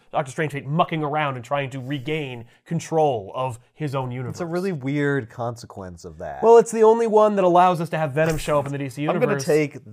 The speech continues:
Speaker 2: that and that
Speaker 1: I don't think he did it on purpose.
Speaker 2: and put them over there.
Speaker 1: I think those are just accidental.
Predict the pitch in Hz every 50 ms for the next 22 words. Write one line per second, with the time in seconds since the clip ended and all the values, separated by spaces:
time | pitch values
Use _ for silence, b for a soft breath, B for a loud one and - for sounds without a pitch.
0 | 107 - 143 147 175 202 196 - _ _ _ _ _ _ _ _ _ - 117 117
1 | 110 104 107 110 147 143 131 127 226 320 320 294 254 220 233 214 202 190 165 226
2 | 269 269 120 117 113 - - - 165 156 - 156 143 139 131 131 131 139 127 117
3 | 120 104 170 185 208 208 196 202 190 185 160 170 180 - - _ - 170 175 170
4 | - - 165 135 156 156 160 151 147 135 123 117 110